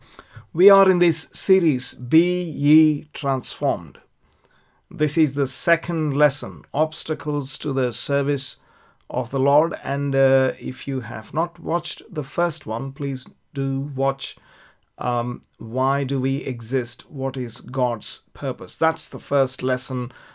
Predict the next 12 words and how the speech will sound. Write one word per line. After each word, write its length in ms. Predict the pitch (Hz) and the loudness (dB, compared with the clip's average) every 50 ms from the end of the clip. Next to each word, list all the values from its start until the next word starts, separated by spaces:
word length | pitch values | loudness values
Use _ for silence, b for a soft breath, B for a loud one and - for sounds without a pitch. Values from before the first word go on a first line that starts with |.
| B B B | B B B
uh, 280 | - 113 117 117 113 110 | -6 -4 -2 -2 -2 -2
that 180 | 110 117 101 | -2 -4 -4
we've 160 | 117 131 117 | -4 -4 -2
already 380 | 127 139 160 156 139 123 123 117 | -2 -2 -2 -2 -2 -2 -4 -4
done. 240 | 104 110 120 120 120 | -2 -2 -2 -2 -4
It's 220 | 110 90 - - | -6 -8 -10 -6
there 260 | - 123 127 127 127 | -4 -2 0 0 0
here 260 | 117 - 127 127 123 117 | -2 -2 0 0 0 0
in 140 | 117 117 | -2 -4
the 120 | 113 117 123 | -6 -4 -2
YouTube. 440 | 131 135 131 - - 104 87 - - _ _ _ _ _ _ _ _ _ _ _ _ _ _ _ _ _ B B B B B B B B B B B B B B - | -2 -2 -4 -6 -8 -8 -10 -12 -16 _ _ _ _ _ _ _ _ _ _ _ _ _ _ _ _ _ B B B B B B B B B B B B B B -2
Now, 340 | 175 190 170 123 107 - | 2 2 2 2 0 -4